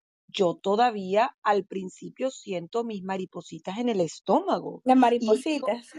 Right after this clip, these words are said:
Speaker 1: yo, y
Speaker 2: Yo no
Speaker 1: que
Speaker 2: puedo
Speaker 1: me
Speaker 2: comer, Judy. Yo no puedo
Speaker 1: ¿Ah?
Speaker 2: comer. Yo no puedo comer. Si yo voy a hacer una presentación, yo no puedo comer, porque los primeros diez, quince minutos de, mi ansiedad y mi ataque de, de, de pánico y de
Speaker 1: Correcto.
Speaker 2: náuseas son, es
Speaker 1: Y
Speaker 2: terrible.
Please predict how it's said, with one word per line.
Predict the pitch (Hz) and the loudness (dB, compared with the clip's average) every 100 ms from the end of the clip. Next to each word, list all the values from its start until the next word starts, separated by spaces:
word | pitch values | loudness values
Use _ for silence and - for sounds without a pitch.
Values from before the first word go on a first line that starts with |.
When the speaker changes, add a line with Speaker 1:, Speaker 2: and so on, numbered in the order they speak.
| - - | -16 -8
Speaker 1:
yo, | 262 | 2
y | 285 311 | 4 8
Speaker 2:
Yo | 285 | 8
no | 277 | 8
Speaker 1:
que | 285 | 8
Speaker 2:
puedo | 320 320 | 8 8
Speaker 1:
me | 330 | 6
Speaker 2:
comer, | 294 277 285 277 | 0 0 -4 -4
Judy. | 247 226 220 214 _ _ _ _ _ _ | -4 -2 -4 -6 _ _ _ _ _ _
Yo | 233 247 | -8 -6
no | 247 | -6
puedo | 247 262 | 0 2
Speaker 1:
¿Ah? | 233 | 4
Speaker 2:
comer. | 240 202 - _ _ | 2 -4 -16 _ _
Yo | 240 247 | -6 -4
no | 254 | -2
puedo | 277 285 | -4 -2
comer. | 254 220 190 _ _ _ | -4 -4 -12 _ _ _
Si | 269 | -4
yo | 247 240 | 0 2
voy | 254 | 0
a | |
hacer | 285 320 | 0 0
una | 320 330 | 0 0
presentación, | 311 277 247 240 - 294 214 - | -2 -4 -6 -6 -2 -2 -2 -8
yo | 226 | -6
no | 240 240 | -4 -2
puedo | 247 | -4
comer, | 247 233 196 - | -4 -6 -8 -4
porque | 247 247 | -2 0
los | 240 233 | -2 -2
primeros | 254 233 233 277 | -4 -4 -2 0
diez, | 311 302 | 2 2
quince | - 320 311 | 0 -2 0
minutos | 277 254 269 285 311 320 _ _ | -2 -2 -2 0 -2 -2 _ _
de, | 226 247 233 226 | -8 -4 -4 2
mi | 254 254 | 2 4
ansiedad | 240 233 240 220 220 233 262 | 4 2 2 4 4 4 6
y | 311 | 6
mi | 285 | 6
ataque | 240 233 240 262 | 4 2 0 4
de, | 277 277 | 6 6
de, | 247 233 226 214 | 4 4 4 2
de | 214 214 - | 0 4 6
pánico | 220 233 359 | 6 6 4
y | 339 | 4
de | |
Speaker 1:
Correcto. | 254 233 | 2 4
Speaker 2:
náuseas | 233 262 311 302 | 4 4 2 -2
son, | 254 | -4
es | 220 | -8
Speaker 1:
Y | |
Speaker 2:
terrible. | 233 262 262 269 | -6 -6 0 0